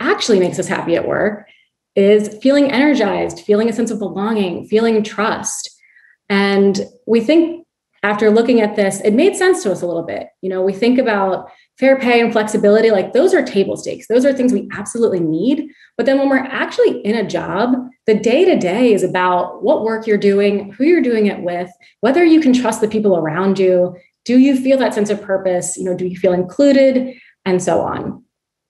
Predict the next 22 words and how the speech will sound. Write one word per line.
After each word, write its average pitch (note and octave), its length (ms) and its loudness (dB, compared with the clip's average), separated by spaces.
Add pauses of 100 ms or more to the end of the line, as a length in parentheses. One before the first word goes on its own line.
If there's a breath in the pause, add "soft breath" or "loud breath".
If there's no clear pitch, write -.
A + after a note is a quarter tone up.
(280)
So A3+ 220 4
we B3+ 220 2
clearly F4+ 320 4
saw A3+ 160 2
that G#3 100 4
there's G3 140 4
a F#3+ 80 4
big B3+ 300 2
gap E3+ 480 -4
in G3 240 2
what F#3+ 100 2
we F#3+ 200 -2
think C4+ 160 0
makes C4 180 0
us B3+ 100 -10
happy A3+ 260 -6
at G#3+ 60 -4
work G3+ 400 -4
versus G3 260 -4
what F#3+ 220 -2
actually F#3+ 460 -2
does. - 440 -6